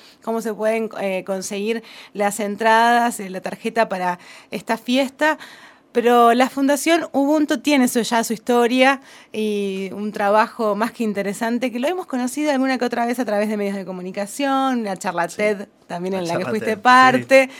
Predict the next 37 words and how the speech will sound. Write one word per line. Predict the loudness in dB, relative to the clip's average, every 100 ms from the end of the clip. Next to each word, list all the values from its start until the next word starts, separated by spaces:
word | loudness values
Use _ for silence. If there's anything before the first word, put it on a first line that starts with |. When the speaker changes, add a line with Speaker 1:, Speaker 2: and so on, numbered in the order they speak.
| -12
Speaker 2:
Sí, | -10
sí, | -6
sí, |
sí. | 0
Speaker 1:
Este, | 2 4 2 0 -2 -4 -2 0 -2 -2
¿por | -2
dónde, | 0 0 2 2 0 -2
por | -2
dónde | -2 0
arranca | 0 2 2 0 -2 -2 -2 _
la | -10 -8
Fundación | -6 -6 -6 -4 -6 -6
Ubuntu? | -10 -10 -12 -14 -18 -20 _ _ _ -16
Speaker 2:
Bueno, | -6 -6 -6 -10 -20 _
medio | -10 -6
largo | -2 -2 -2 -6
ya. | -2 0 0 -4
Speaker 1:
Sí, | -4 -4
¿no? | -4 -6 -10
Speaker 2:
<laughs> | -10
Sí, | -6 -4 -4 -8 -20 -20 -12
medio | -6 -2 0
largo | 2 2 0 -2
el | -6
camino. | -6 -6 -4 -4 -6 -14 _
Eh, | -6 -6 -6 -6 -8 -8 -4
parece | -4 -4 -8
que | -4
no, | -4 -2
pero | -2 -2
no, | -2 -8 -10
no | -10 -10
son | -10 -6
tantos, | -6 -6 -8 -12 _ _ -18
no | -14
son | -12 -12 -14 _
ta-, | -18